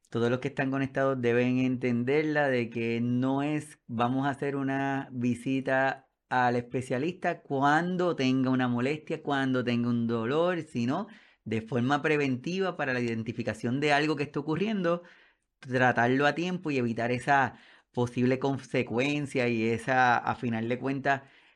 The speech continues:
es incómodo para todos. Y lo otro que está comentando la doctora, que me parece que es importante también, es el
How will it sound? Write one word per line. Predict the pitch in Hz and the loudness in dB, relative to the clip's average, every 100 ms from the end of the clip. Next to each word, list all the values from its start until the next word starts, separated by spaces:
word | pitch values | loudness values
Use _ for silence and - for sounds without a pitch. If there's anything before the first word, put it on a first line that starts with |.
| - | -4
es | 139 156 151 | 0 0 -4
incómodo | - 170 151 151 156 175 175 | -6 -4 -2 -2 0 -2 0
para | 175 165 | 2 2
todos. | 156 160 135 98 - - - | 2 2 2 0 -8 -18 -4
Y | 120 | 0
lo | |
otro | 123 135 | 2 0
que | 143 | -2
está | 156 156 151 | -2 0 0
comentando | 151 151 147 147 143 | 0 0 0 2 2
la | 139 | 2
doctora, | 135 - 147 135 | 0 -2 -2 0
que | |
me | 131 120 | 0 2
parece | 120 120 131 | 0 -2 -2
que | |
es | 131 | -2
importante | 139 131 139 131 139 135 | -2 -2 -4 -2 -2 -2
también, | 135 135 139 143 135 - - - - _ | -2 -2 -2 -2 -4 -10 -20 -20 -20 _
es | - 160 160 - _ _ _ - | 2 2 2 -6 _ _ _ -4
el | 160 143 143 139 | -2 0 -2 -4